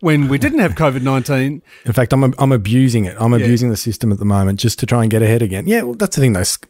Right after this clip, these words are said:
Speaker 2: scumbags are gonna be scumbags.
Speaker 1: And I do have a, look, I do have a soft spot for, for retail and a lot of retailers, but particularly when this mate of mine I know who's, you know, you, you find it a little bit tough in times like these when people are being told to get indoors, and then you finally get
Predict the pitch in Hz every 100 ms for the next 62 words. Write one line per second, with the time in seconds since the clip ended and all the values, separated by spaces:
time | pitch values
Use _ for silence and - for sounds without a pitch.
0 | _ - - - - 135 120 139 170 165
1 | 143 127 127 117 101 101 175 175 160 208
2 | 175 135 120 160 170 131 147 127 131 165
3 | - 143 127 - 131 123 120 _ - 135
4 | 139 120 - 160 156 165 139 131 135 127
5 | 123 131 147 123 120 156 123 - 202 190
6 | 139 135 131 - 143 147 160 151 143 135
7 | 131 139 139 135 120 - _ 208 147 160
8 | 196 175 202 233 180 143 156 123 _ -
9 | - 151 151 135 151 131 127 143 123 135
10 | 147 131 120 135 131 123 151 135 123 131
11 | 123 131 127 131 143 160 143 139 196 190
12 | 151 135 -